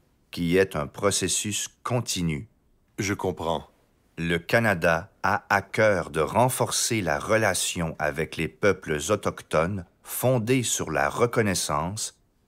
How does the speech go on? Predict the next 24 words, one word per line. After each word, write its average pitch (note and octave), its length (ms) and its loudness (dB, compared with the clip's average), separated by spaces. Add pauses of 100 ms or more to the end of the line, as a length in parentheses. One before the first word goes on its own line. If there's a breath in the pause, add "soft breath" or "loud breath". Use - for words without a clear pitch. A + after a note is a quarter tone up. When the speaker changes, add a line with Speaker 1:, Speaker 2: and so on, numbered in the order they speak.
(120)
Speaker 1:
le E2+ 180 2
respect, G2+ 680 -2 (640)
la D2+ 200 2
coopération G2 1000 0 (520)
et D#2+ 80 -2
le D2+ 140 -2
partenariat. C2+ 920 -4 (920)
Speaker 2:
Est-ce D#3 340 0
le F2+ 60 0
gouvernement F2 680 2
seulement G2 520 2 (160)
qui G#2+ 200 0
a G2 80 4
pour F#2+ 220 -2
responsabilité F#2 880 -2
de G#2 120 0
veiller F#2 600 0
à F#2+ 80 0
la F#2 140 4
réconciliation G2 1000 -2 (120)
avec F#2 340 0
les F#2+ 120 2
peuples G2+ 320 -2 (100)
autochtones ? B2+ 640 -2